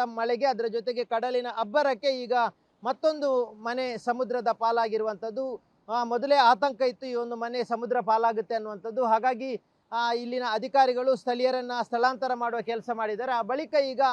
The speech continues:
ಆ, ಈ ಒಂದು ಮನೆ ಸಮುದ್ರದ ಪಾಲಾಗಿದೆ.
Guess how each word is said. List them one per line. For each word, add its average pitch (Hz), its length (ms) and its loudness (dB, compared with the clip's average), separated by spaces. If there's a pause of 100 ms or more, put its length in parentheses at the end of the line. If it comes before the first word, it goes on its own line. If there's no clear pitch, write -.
(340)
ಆ, 240 300 0
ಈ 233 180 -6
ಒಂದು 254 220 0
ಮನೆ 233 240 -2
ಸಮುದ್ರದ 240 500 -4
ಪಾಲಾಗಿದೆ. 226 720 -2